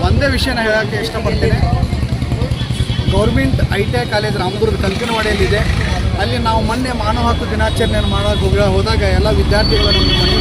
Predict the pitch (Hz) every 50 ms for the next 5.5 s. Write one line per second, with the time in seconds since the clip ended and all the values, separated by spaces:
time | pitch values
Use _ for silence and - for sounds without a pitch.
0 | - - - - - - 180 - - - - - - - - - - - 208 233
1 | 247 247 - - 220 214 - - 185 185 190 208 220 226 - - - - - -
2 | - - - - - - - - 196 202 220 254 254 269 269 226 208 208 220 226
3 | 247 262 262 254 247 240 240 247 247 233 226 226 226 226 170 - - 202 214 208
4 | - - 254 208 196 208 - - - - - - - - - 202 233 233 - -
5 | - 226 233 285 294 277 240 208 214